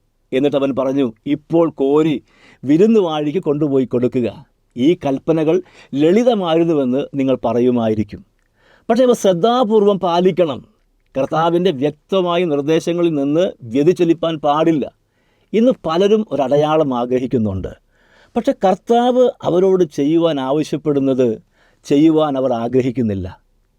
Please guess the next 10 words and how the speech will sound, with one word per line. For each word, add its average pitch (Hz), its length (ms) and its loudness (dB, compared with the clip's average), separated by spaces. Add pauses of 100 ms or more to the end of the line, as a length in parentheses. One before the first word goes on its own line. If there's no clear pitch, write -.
(200)
ദൈവം 147 560 2
നമ്മിൽ 151 320 2
നിന്ന് 139 260 0 (120)
എന്താണ് 180 640 0 (120)
ആവശ്യപ്പെടുന്നതെന്ന് 151 960 0 (380)
നമുക്ക് 392 200 -2
എങ്ങനെ 208 240 0
കണ്ടെത്താനാകും? 170 800 -2 (760)
ബൈബിൾ 190 460 2
വായിക്കുമ്പോൾ 165 680 0